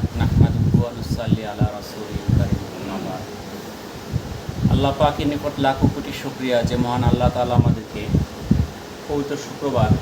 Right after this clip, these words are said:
জুমার নামাজ আদায় করার জন্য মসজিদে আসার মতো তৌফিক দান করেছেন।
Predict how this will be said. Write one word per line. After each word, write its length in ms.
জুমার 300
নামাজ 320
আদায় 260
করার 240
জন্য 300
মসজিদে 340
আসার 280
মতো 280
তৌফিক 300
দান 120
করেছেন। 340